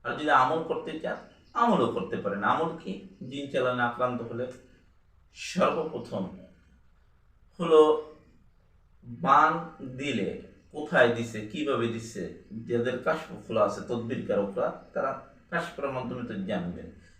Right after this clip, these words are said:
যাদের নিজস্ব জিন তাবে করা অথবা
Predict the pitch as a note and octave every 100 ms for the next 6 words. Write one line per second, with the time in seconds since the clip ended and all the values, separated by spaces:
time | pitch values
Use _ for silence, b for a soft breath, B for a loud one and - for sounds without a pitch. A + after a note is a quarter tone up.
0 | _ G#2+ B2+ C3 A#2+ - - - - -
1 | A#2 B2 D3+ D#3 - A2+ - - - _
2 | _ _ _ _ - G#2+ B2+ C#3+ A#2+ C3
3 | B2 C#3+ A#2+ G2+ F#2+ - B2 - A#2 G#2
4 | F2+ -